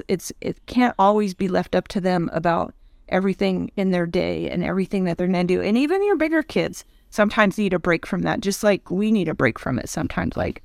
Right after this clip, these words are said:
you know, and that's when we get that, "I don't care, I don't, I don't know" kind of answers, that, that's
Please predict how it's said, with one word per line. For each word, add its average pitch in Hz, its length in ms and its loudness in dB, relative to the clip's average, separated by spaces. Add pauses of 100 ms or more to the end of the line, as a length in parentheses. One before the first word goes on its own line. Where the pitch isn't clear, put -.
(320)
you 196 140 0
know, 170 200 2
and 180 140 0
that's 190 340 0 (280)
when 208 160 0
we 196 80 2
get 214 240 0
that, 196 240 4
"I 185 100 2
don't 190 180 0
care, 185 440 0
I 180 100 4
don't, 180 240 -4 (380)
I 190 100 0
don't 185 220 -2 (100)
know" 190 560 2 (300)
kind 196 220 0
of - 60 -2
answers, 185 680 -4 (120)
that, 214 260 2 (360)
that's 214 600 2